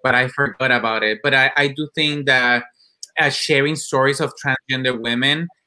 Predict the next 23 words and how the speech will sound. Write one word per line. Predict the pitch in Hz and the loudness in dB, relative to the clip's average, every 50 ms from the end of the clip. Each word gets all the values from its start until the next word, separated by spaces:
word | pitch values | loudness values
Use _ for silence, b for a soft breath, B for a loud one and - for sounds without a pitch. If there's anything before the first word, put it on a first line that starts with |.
| _ _ - | _ _ -2
they, | - 151 143 143 139 139 143 123 120 117 | 2 2 4 4 2 0 -2 -2 -2 2
there | 135 135 143 | 4 4 4
are | 143 | 4
so | 135 - - - 156 143 | 2 -2 -2 0 0 2
many | 147 147 151 151 143 | 2 2 0 -2 -2
people | 139 135 127 131 139 139 | -4 -4 -4 -4 -2 0
like | 135 131 131 120 - - | 2 0 0 0 -2 -2
Tanya | 131 120 123 123 127 127 127 127 131 135 139 135 131 | -2 0 2 2 4 4 4 4 4 2 2 0 0
with | 135 131 - | -2 -2 -2
incredible | 139 127 120 - - 131 127 123 131 127 131 131 127 123 | -2 -4 -6 -4 -2 -2 0 0 0 0 -2 -4 -4 -6
stories. | - - - 120 117 123 135 135 - | -6 -4 -2 0 2 2 2 0 0
And | - 139 | 0 0
I | 135 127 | 0 0
think | - - 135 135 | -2 -4 -2 -2
the | 135 127 | -2 0
visibility | 117 127 123 - - - 120 107 117 117 117 123 135 135 139 143 160 165 - B B B B B B | 0 -2 -4 -4 -4 -10 -6 -4 -2 0 0 2 2 2 2 2 0 -2 -8 B B B B B B
of | 127 131 131 123 120 - _ _ _ _ _ _ _ _ _ _ - - 143 | 2 4 4 4 2 -2 _ _ _ _ _ _ _ _ _ _ -14 -4 2
whether | 151 165 160 139 147 143 | 4 4 4 6 4 4
they | 120 131 131 | 4 4 4
are | 135 | 4
successful | 131 - - - - - - - 156 151 151 - - 156 147 143 143 143 143 | 2 0 -2 -6 -6 -6 -4 -2 -2 -2 -2 -2 -2 0 2 2 2 4 4
in, | 139 135 135 131 131 127 123 B B B B B B | 4 4 2 2 0 -4 -6 B B B B B B
in | 139 139 135 135 139 | -2 -2 -2 -2 -4